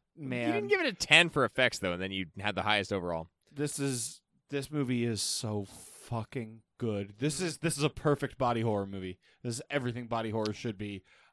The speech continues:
Speaker 1: I love body horror. This is great. This movie's fucking great.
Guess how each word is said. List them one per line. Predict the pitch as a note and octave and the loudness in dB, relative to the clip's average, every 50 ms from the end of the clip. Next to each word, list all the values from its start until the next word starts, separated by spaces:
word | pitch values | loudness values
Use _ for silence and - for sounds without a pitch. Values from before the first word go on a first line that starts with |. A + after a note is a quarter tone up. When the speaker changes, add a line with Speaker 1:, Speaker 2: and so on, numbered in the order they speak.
| _ _ _ _ _ _ _ _ _ | _ _ _ _ _ _ _ _ _
Speaker 1:
I | - B2 | -4 -4
love | A#2 A#2 A#2 A2+ G#2 F#2+ | -2 -2 -2 -4 -4 -4
body | G#2+ G#2+ G#2+ G#2 | -4 -4 -4 -2
horror. | G#2+ A2+ A2 G#2 G#2+ | -2 0 0 0 -2
This | G#2 A2+ A#2 | -2 -6 -8
is | A2 | -10
great. | G#2+ - A2 G2+ F2 E2 - _ _ _ _ _ _ | -8 -6 -6 -6 -6 -8 -14 _ _ _ _ _ _
This | A2+ A#2 - - | -14 -14 -14 -10
movie's | - C#3 C3 B2+ A#2 A2 - | -4 -2 -2 0 0 -2 -6
fucking | - - - - C#3+ B2 A2+ - A#2 A2+ G#2 | -8 -12 -6 -2 -2 -2 -2 -2 -8 -12 -8
great. | G2 G2+ F#2 D#2 C#2 | -8 -8 -8 -8 -10